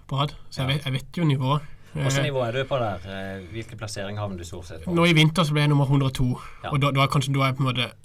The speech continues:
Speaker 1: da bestemte jeg meg nå, nå, da hadde jeg tre hundre treningstimer, som du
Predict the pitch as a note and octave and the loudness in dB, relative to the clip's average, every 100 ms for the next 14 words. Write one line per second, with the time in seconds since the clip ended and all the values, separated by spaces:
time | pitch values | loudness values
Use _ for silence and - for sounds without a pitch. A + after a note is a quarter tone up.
0 | - - - - C#3+ C3 - A#2+ - B2+ | -20 -20 -20 -8 -4 -4 -4 -4 -2 -2
1 | A#2+ A#2+ A#2+ C3 B2 B2+ - - C#3+ C3+ | -2 -4 -6 -4 -4 -6 -16 -12 -10 -6
2 | C3 C3 B2+ - - C3 C3 B2+ B2 B2+ | -4 -2 -2 -2 0 0 0 -2 -2 -2
3 | C3 - C#3+ F#3+ E3 - C3+ | -2 -2 0 0 -4 -4 -4